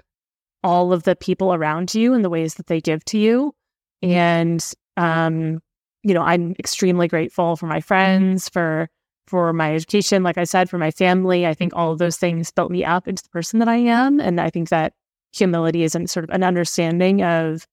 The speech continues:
how various people gave to you over the course of your life. I have one other thing to say about that, which is, like, when you start a company, you're really building something new into the world.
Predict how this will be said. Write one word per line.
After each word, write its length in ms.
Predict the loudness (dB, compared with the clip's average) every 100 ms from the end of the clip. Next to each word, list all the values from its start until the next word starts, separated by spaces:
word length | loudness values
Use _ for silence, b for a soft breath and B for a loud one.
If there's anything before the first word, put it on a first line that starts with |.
| _ -8
how 300 | 0 2 4
various 400 | 2 2 0 -4
people 580 | -6 -4 -2 -2 -2 -4 -2
gave 260 | 0 -2
to 140 | -4 -4
you 360 | -4 -4 -4
over 180 | -4 -2
the 80 | -2
course 240 | -2 -4
of 80 | -4
your 100 | -6
life. 220 | -8 -8 -2
I 40 |
have 120 | 0
one 140 | 2 2
other 160 | 2
thing 200 | 2 0
to 60 | -2
say 180 | 0 0
about 240 | 2 0
that, 180 | 0 -2
which 160 | -6 -10
is, 240 | -14 -18 _ _ _ _ -2
like, 260 | 0 0 _
when 200 | -4 0
you 120 | 2
start 260 | 2 2 0
a 40 |
company, 400 | 0 0 2 2
you're 80 | 2
really 240 | 2 2 2
building 280 | 0 0
something 400 | 0 -2 -2 -2
new 360 | 0 0 2 0
into 180 | 0 -2
the 100 | -2
world. 520 | 0 0 0 0 -4